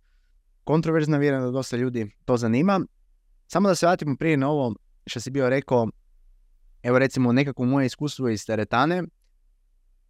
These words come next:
kad nekoga nešto zaboli, imao sam sad jedan isto primjer s klijenticom, nekoga nešto zaboli u teretani, recimo koljeno, lakat, ne znam šta, a, po,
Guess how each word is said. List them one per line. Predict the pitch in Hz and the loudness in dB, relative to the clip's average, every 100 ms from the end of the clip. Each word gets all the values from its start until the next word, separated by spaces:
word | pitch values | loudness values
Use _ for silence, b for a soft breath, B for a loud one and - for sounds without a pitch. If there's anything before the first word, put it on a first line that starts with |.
| _ | _
kad | 127 | 0
nekoga | 135 160 131 127 | 2 0 0 2
nešto | 139 147 127 | 0 -2 -6
zaboli, | 117 113 117 170 185 - | -6 0 2 2 0 -4
imao | - 139 | -4 -4
sam | - 120 | -2 -2
sad | 139 131 | 0 0
jedan | 120 131 107 | 0 0 -2
isto | 127 - | -4 -6
primjer | 104 135 120 | -4 -2 -4
s | 101 | -6
klijenticom, | - 107 120 151 - 180 170 147 _ _ _ _ _ - | -6 -2 -2 -2 0 0 0 -4 _ _ _ _ _ -4
nekoga | 151 156 143 | -2 2 2
nešto | 156 151 | 0 -2
zaboli | 123 127 143 127 | -6 -4 -2 -2
u | |
teretani, | 113 113 107 127 123 | -2 -4 0 0 0
recimo | 120 117 117 110 104 - _ _ _ | -2 -4 -4 -4 -6 -14 _ _ _
koljeno, | - 127 120 110 107 107 101 - _ - _ | 0 2 2 2 0 -4 -6 -12 _ -20 _
lakat, | 113 117 127 107 | -2 0 2 0
ne | 117 117 | 0 -2
znam | 110 | -2
šta, | 98 - 156 147 _ _ _ - _ _ - | -2 0 0 0 _ _ _ -20 _ _ -6
a, | 120 120 117 - _ | -2 0 -2 -6 _
po, | - | -8